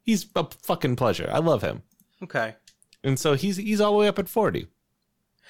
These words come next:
Speaker 2: I do see one of the first things written here. Um, "I know what you did for a living," s-, which makes this a pretty normal statement.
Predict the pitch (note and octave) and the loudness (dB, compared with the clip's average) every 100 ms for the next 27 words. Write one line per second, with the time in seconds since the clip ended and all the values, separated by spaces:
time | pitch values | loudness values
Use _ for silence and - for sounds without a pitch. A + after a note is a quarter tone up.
0 | - - _ F3 E3 C#3 G3+ G#3+ - D3+ | -20 -20 _ -2 -2 -2 -4 -4 -4 -4
1 | C3+ C#3+ C3 A#2 - C#3+ - - C#3 B2 | -4 -4 -6 -8 -6 -4 -6 -8 -10 -8
2 | A#2+ A#2+ B2+ A#2+ A#2+ A2 - A2+ A2+ A2 | -8 -10 -10 -10 -8 -8 -6 -6 -6 -8
3 | G#2+ _ C#3+ G#3 F3 A2 G#2+ G#2 G#2 F#2+ | -14 _ -2 0 0 -2 -6 -8 -10 -10
4 | - G2+ G2+ F#2+ G2 G2+ - B2+ B2 - | -10 -8 -8 -8 -12 -14 -16 -12 -12 -10
5 | C3 A#2+ B2 A#2 - B2 A2+ C#3+ C3 A#2 | -10 -10 -10 -12 -10 -12 -8 -8 -8 -8
6 | A#2 A2+ A2 - A#2 A2+ E3 | -10 -10 -12 -10 -10 -8 -10